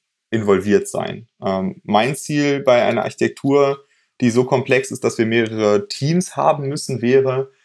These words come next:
dass jedes Team von den anderen unabhängig arbeiten kann. Das heißt, wenn jemand sagt, „Wir brauchen jetzt, äh, ein neues Feld für unser Registrierungsformular“, dann sollte diese,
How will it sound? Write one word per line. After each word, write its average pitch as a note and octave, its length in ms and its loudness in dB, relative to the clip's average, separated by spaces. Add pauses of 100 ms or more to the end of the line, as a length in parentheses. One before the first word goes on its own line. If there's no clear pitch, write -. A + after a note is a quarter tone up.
(160)
dass - 160 -2
jedes C3 280 2
Team C3+ 320 -4
von A2+ 180 -4
den G2+ 120 -2
anderen A#2 300 0
unabhängig G#2 600 -2
arbeiten - 400 -10
kann. - 240 -10
Das - 200 -8
heißt, G#2+ 380 0 (300)
wenn A#2+ 260 0
jemand A#2+ 340 -2
sagt, A#2 520 0 (380)
„Wir A2 120 0
brauchen B2+ 380 2
jetzt, B2 540 -2
äh, G2+ 60 -4 (340)
ein G#2+ 200 -2
neues A#2 380 0
Feld F3+ 540 0
für B2 140 0
unser G#2+ 680 -2
Registrierungsformular“, D#3 1500 0 (200)
dann A2+ 240 2
sollte B2 680 2 (240)
diese, A2+ 600 2